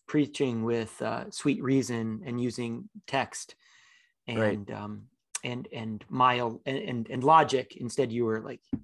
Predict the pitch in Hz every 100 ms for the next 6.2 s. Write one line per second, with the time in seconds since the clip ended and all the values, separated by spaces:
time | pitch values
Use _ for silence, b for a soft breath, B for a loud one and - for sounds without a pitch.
0 | _ - - _ - 147 139 - 120 123
1 | 120 - 196 _ _ _ _ _ - -
2 | 113 104 104 143 127 127 113 - _ _
3 | b b b b b b _ _ _ 139
4 | 151 180 165 226 226 240 220 202 196 208
5 | - 175 170 - 160 - - 349 392 180
6 | - 208